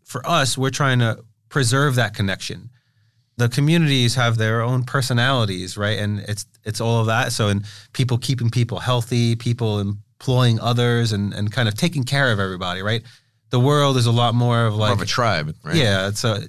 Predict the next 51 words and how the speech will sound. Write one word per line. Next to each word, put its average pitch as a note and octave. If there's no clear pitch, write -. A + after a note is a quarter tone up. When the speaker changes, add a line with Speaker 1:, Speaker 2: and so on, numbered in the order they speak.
Speaker 1:
people G#2+
Speaker 2:
Yeah. C3
Speaker 1:
are, B2+
like, A#2
on C#3
their A#2+
own A#2
now. F#2+
It's F#2
kind A2+
of, G#2
everybody's A2
on A2+
their G#2+
own, A#2+
but A#2+
it B2
used C3
to -
be A#2+
very A2+
tribal G#2
in G2
that G2
way. A2+
Um, A2+
and A#2
we're A#2+
trying A#2+
to A#2
keep F3
that, G#2
that A#2
culture A#2+
in G#2
the G#2
neighborhoods G#2
and, G2
and G2+
kind G#2+
of G2+
keep A#2+
it A2+
together A2+
because A2
obviously, A2+
you G#2+
know, G#2
big G#2+
business A#2
is, G2